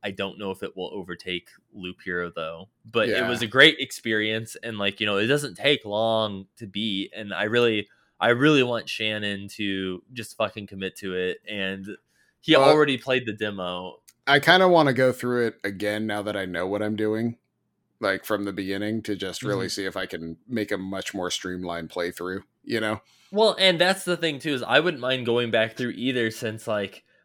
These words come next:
Speaker 1: you know, a lot of for phase one, I was just like, "I, I'm sticking to this totem, I'm not doing anything
Speaker 2: Yeah.
Speaker 1: else," so it'd be cool to experiment with, kinda with other play styles that, like, I
Speaker 2: Yeah.
Speaker 1: didn't do the first time.
Speaker 2: Totally. I,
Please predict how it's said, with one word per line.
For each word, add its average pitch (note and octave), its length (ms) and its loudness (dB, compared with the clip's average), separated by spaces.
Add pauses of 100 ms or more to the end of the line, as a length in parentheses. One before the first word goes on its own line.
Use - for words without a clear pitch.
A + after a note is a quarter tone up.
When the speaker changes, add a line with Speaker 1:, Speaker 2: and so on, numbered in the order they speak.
(220)
Speaker 1:
you E3 140 8
know, D3 160 10
a B2+ 60 6
lot C3+ 300 10
of C#3 100 6
for C3+ 140 -2
phase C3 360 2
one, B2 320 4
I A#2 80 6
was A2+ 120 0
just A#2 160 -4
like, A#2 320 4
"I, A2+ 360 4
I'm A#2 200 -2
sticking B2 360 -2
to B2 80 -6
this A#2 200 -4
totem, A2+ 440 2
I'm G#2 140 -8
not G#2+ 180 -2
doing A2 320 -4
anything G#2 280 -2
Speaker 2:
Yeah. F#2 240 -2
Speaker 1:
else," A#2 340 2
so - 220 -4
it'd A#2 140 -4
be A#2 380 -4
cool C#3 320 -4
to - 160 -12
experiment A#2 840 -2
with, B2+ 200 -2
kinda C3 260 -2
with C3 160 2 (320)
other C#3+ 260 4
play D3 260 -2
styles D3+ 680 4
that, A2+ 240 0
like, G#2 180 -4 (100)
I G2+ 60 2
Speaker 2:
Yeah. G2 120 0
Speaker 1:
didn't G2 260 -10
do A#2 140 -4
the A#2+ 120 -8
first B2 300 -8
time. C3 340 -8 (560)
Speaker 2:
Totally. G2+ 580 -4
I, B2 200 2